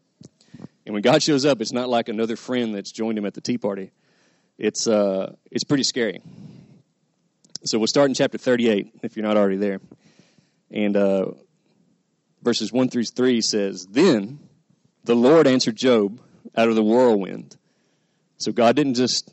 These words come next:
speak to him and just go, "Job, there's a whirlwind." I don't know if you've ever been in a whirlwind. I haven't. But it's kinda like a hurricane. And so in the middle of a hurricane, that's when God shows up and talks to Job.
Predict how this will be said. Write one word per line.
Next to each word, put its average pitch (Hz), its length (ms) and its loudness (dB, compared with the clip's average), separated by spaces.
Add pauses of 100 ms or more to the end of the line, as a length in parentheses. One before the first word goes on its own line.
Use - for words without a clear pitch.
(140)
speak - 340 -2
to 110 80 -8
him 101 300 -6
and 95 100 -14
just 98 160 -10
go, 98 260 -6 (300)
"Job, 98 460 2 (920)
there's 113 160 0
a 113 80 6
whirlwind." 113 500 4
I 95 40 -4
don't 113 120 -2
know 139 40 0
if 123 80 -2
you've 120 100 2
ever 107 80 -2
been 113 120 0
in 101 60 0
a 92 40 -2
whirlwind. 98 640 0
I 101 80 -2
haven't. 101 340 -4 (440)
But 104 80 2
it's - 80 -2
kinda 117 160 2
like 98 120 0
a - 20 0
hurricane. 104 720 -2
And - 120 -6
so 120 100 4
in 113 60 4
the 104 60 4
middle 143 220 6
of 143 60 4
a 127 100 4
hurricane, 123 600 2 (340)
that's 113 160 0
when 131 140 2
God 123 260 4
shows 107 220 0
up 104 120 0
and 107 80 -4
talks 113 260 0
to 104 80 -8
Job. 101 380 0